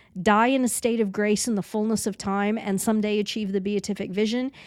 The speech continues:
and that Pope Benedict Ratzinger likewise repent of anything that he might need to repent of,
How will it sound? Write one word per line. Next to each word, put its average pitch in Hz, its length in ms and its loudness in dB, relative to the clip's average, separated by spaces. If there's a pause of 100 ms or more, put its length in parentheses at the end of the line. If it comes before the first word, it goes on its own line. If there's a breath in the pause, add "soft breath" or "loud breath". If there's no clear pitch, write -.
(160 loud breath)
and 214 120 2
that 220 140 0
Pope 233 260 4
Benedict 226 460 2
Ratzinger 196 640 0
likewise 196 540 0
repent 196 320 0
of 185 80 -2
anything 220 460 0
that 185 160 -2
he 285 120 4
might 240 240 2
need 226 200 2
to 220 100 0
repent 196 400 0
of, 202 240 -2